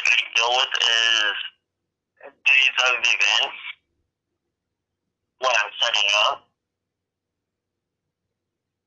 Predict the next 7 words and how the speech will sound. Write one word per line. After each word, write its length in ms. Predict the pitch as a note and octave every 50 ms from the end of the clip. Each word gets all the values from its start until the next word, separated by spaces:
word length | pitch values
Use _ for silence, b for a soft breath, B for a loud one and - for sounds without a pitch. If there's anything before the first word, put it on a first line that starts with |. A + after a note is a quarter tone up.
| _ _ _ _ _ _ _ _ _ _ _ _ _ _ _ _ _ _ _ _ _ _ _ _ _ _ _ _ _ _ _ _ _ _ _ _ _ _ -
But 300 | A#2+ B2+ A#2 A2+ - - - - _ _ _ _ _ _ _ _ _ _ _ _ - -
other 140 | - C#3 D3
than 220 | C#3 C3 A#2 A2+ A2+
that, 320 | A#2 B2 B2+ B2+ A#2+ B2 - - - _ _ _ _ _ _ _ - -
there's 300 | A#2+ A#2 A#2 A#2+ - -
not 800 | B2 B2 - - - - - - - - - _ _ G2+ G#2 -
much 200 | B2+ B2+ B2